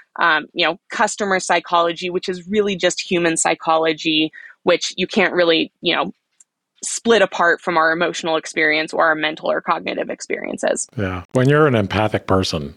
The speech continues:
Speaker 2: and you, you know, operate that way in the world, you're very, you know, predisposed to be good at marketing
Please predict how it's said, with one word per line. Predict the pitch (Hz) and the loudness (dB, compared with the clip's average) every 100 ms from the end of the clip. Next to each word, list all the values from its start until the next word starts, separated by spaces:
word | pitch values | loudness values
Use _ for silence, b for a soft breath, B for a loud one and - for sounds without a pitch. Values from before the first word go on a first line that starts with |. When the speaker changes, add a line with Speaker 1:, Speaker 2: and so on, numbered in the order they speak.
| - | -6
Speaker 2:
and | 90 87 | -4 -2
you, | 90 87 85 - B B B B B B | -2 -2 -4 -6 B B B B B B
you | 120 | 0
know, | 95 90 85 82 - | 2 2 0 -4 -2
operate | 104 117 113 113 | -2 2 2 2
that | 101 90 | 0 2
way | 92 | 2
in | 85 | 0
the | 80 | -2
world, | 90 87 80 76 85 | 0 2 2 0 -4
you're | 92 87 87 80 | -2 0 0 -2
very, | - 101 95 90 82 82 _ - | -4 -2 -2 -2 -6 -12 _ -8
you | 123 | -6
know, | 82 78 | -4 -6
predisposed | - 117 95 - 95 82 | -6 -4 -2 0 -2 -2
to | 85 | -6
be | |
good | 80 82 | -4 -4
at | 78 | -4
marketing | 78 76 73 69 | -6 -8 -8 -14